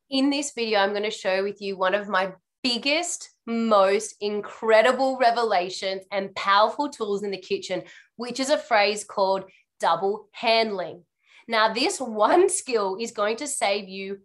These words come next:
I want you to see by the end of this video how you as a busy mom, entrepreneur, can actually see change in your kitchen and your home. I want you to see if you're a full-time worker and you work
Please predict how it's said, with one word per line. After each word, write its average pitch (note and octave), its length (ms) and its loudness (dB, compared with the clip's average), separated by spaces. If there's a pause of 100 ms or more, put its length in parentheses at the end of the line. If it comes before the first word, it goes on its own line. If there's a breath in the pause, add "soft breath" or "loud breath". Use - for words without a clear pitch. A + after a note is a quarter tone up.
(360)
I A3+ 400 -8
want C#4+ 180 0
you D#4+ 80 -2
to D#4+ 60 -4
see B3+ 220 -6
by F#3+ 220 0
the F3+ 120 -4
end F#3+ 140 0
of G3+ 100 -8
this A#3 240 -10
video F3 360 -4
how F3+ 320 -2
you G3 180 -6
as A3 100 -4
a G3 60 -6
busy B3 380 -8
mom, G#3 500 2
entrepreneur, G#3 800 0 (180 loud breath)
can A3 160 -6 (100)
actually B3 500 -2
see G3 360 -4
change F#3 400 -2
in G3 160 -2
your G3+ 160 0
kitchen F#3 640 -10
and F3 240 -2
your F3 160 -4
home. D#3+ 420 -6
I G3+ 80 2
want A3 220 2
you A#3 60 -2
to A#3 60 0
see A3+ 300 -2
if A3 120 -8
you're G3+ 300 2
a F3+ 120 -8
full-time A3 580 -2
worker F#3 340 2
and F#3+ 120 -8
you F#3+ 60 -10
work F#3 200 -4